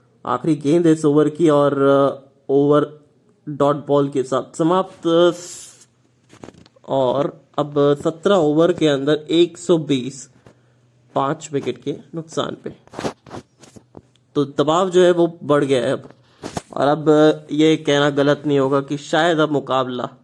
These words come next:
पूरी तरीके से दिल्ली कैपिटल्स के हाथ में गया है। तो अब ये देखने वाली बात है कि यूपी वॉरियर्स कितनी कोशिश कर पाती है अपनी नेट रन रेट को ख़राब करने के लिए,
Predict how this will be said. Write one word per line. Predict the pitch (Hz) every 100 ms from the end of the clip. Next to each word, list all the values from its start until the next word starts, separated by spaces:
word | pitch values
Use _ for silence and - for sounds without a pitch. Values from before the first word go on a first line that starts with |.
| _ _ _ _ _ _
पूरी | 180 202 202
तरीके | 156 143 143 147
से | 143 143 135 135 - _ _ _ _ _ _ _ _ _ - 123
दिल्ली | 131 139 143
कैपिटल्स | 143 131 131 147 143 143
के | 147
हाथ | 139 120 123 127
में | 135 127
गया | 127
है। | 127
तो | 135 135
अब | 143 156 156 151 135
ये | 160
देखने | 196 175 160 160
वाली | 156 143
बात | 135 135 131
है | 160
कि | 160 180 139
यूपी | 135 147 190
वॉरियर्स | 143 143 143 135 156 - - _ - - -
कितनी | 190 - 208 196
कोशिश | - 160 175 -
कर | 165 156
पाती | - 147 147
है | 160
अपनी | 147 156
नेट | 147 139 147 147
रन | 135 135
रेट | 143 139 _
को | - 156 156 _ -
ख़राब | 156 143 135 135
करने | 139 127 123
के | 120
लिए, | 120